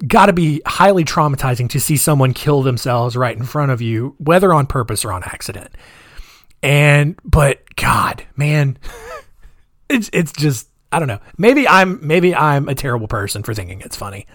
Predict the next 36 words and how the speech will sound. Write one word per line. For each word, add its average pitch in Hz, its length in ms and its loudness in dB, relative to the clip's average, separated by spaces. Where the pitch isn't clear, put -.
I - 120 -4
thought 101 160 -6
it - 40 -10
was - 80 -10
kinda - 180 -10
funny. - 260 -12
Um, 147 440 4
the, 175 460 6
the 175 100 2
loss 226 460 8
of 185 420 6
now 165 280 2
two 202 260 -2
husbands 127 680 -4
to 160 100 0
death, 117 380 -2
uh, 143 400 2
really 214 260 6
made 190 460 4
Joe 160 240 8
lose 151 240 4
interest 135 320 2
in 127 120 0
running 117 240 0
the 107 60 0
zoo. 104 400 -8
Uh, 110 220 -2
he 123 220 -2
really 170 280 6
got 156 200 2
depressed, 135 500 2
and 135 100 0
he 131 60 0
felt 165 460 2
as 143 180 0
though 135 360 4